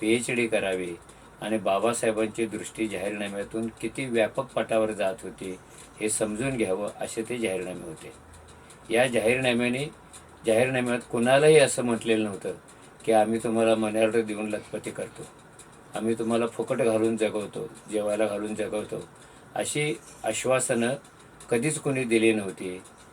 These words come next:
तर माणसाला स्वतः घडण्यासाठी त्याला संधी कशा उपलब्ध करून दिली जातील आणि तो स्वावलंबी कसा होईल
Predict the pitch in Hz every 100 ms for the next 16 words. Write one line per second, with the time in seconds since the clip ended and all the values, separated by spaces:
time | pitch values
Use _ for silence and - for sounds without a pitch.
0 | - - - 139 127 95 92 110 110 107
1 | 139 143 147 151 - 107 135 123 92 107
2 | 123 123 113 104 98 107 - - - -
3 | 117 127 135 120 113 151 156 139 139 123
4 | - 120 110 113 117 107 107 104 101 98
5 | 92 104 98 104 - - - - 107 113
6 | 135 - 113 113 143 151 143 120 113 101
7 | 98 104 - -